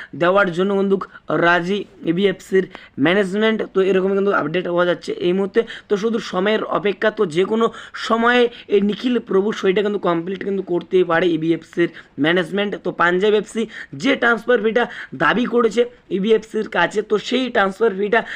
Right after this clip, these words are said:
দেওয়ার জন্য কিন্তু রাজি ইবিএফসির ম্যানেজমেন্ট। তো এই প্লেয়ারকে, এই নিখিল প্রভুকে ট্রান্সফার ফি দিয়ে তিন বছরের চুক্তিতে কিন্তু সই করাচ্ছে ইবিএফসির ম্যানেজমেন্ট।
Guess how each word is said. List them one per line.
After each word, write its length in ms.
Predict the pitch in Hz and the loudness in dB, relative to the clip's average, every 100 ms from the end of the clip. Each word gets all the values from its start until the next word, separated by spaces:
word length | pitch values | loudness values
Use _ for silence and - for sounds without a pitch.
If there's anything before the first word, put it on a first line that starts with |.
| - 135 | -12 0
দেওয়ার 340 | 170 196 208 | 2 4 2
জন্য 160 | 170 196 | 2 0
কিন্তু 200 | 196 202 196 - - - | 0 0 -4 -6 -14 -4
রাজি 420 | 165 170 175 175 196 - | 2 4 4 0 -2 -4
ইবিএফসির 640 | 165 175 196 180 - 185 - - - - | -4 0 0 -2 0 0 0 -18 -16 -2
ম্যানেজমেন্ট। 540 | 151 196 196 214 226 190 - _ | 2 2 2 0 0 -2 -16 _
তো 80 | 208 202 - | 4 4 0
এই 180 | 262 254 | -2 -2
প্লেয়ারকে, 460 | 220 208 220 226 | -2 2 2 2
এই 180 | 226 220 | 0 2
নিখিল 320 | 202 208 247 226 | 0 -2 -4 -4
প্রভুকে 420 | 190 202 196 214 214 - _ | 0 0 2 0 0 -14 _
ট্রান্সফার 460 | 185 190 - 208 185 | 2 2 0 -2 -2
ফি 180 | 180 202 185 - - 135 | -4 -6 -6 -16 -14 -6
দিয়ে 260 | 147 220 226 220 - _ _ | 0 4 4 2 -8 _ _
তিন 160 | 247 247 233 | 0 2 4
বছরের 340 | 202 214 208 | 4 2 0
চুক্তিতে 400 | 196 185 196 190 | -4 -6 -2 0
কিন্তু 200 | 196 196 | 2 0
সই 240 | 175 185 185 - _ | 0 0 0 -4 _
করাচ্ছে 400 | - 170 175 - 175 | 0 2 2 0 0
ইবিএফসির 640 | 160 165 165 160 175 160 - _ 143 | 2 2 0 0 -4 -4 -8 _ -2
ম্যানেজমেন্ট। 560 | 160 196 175 208 208 | 0 0 -2 -2 -2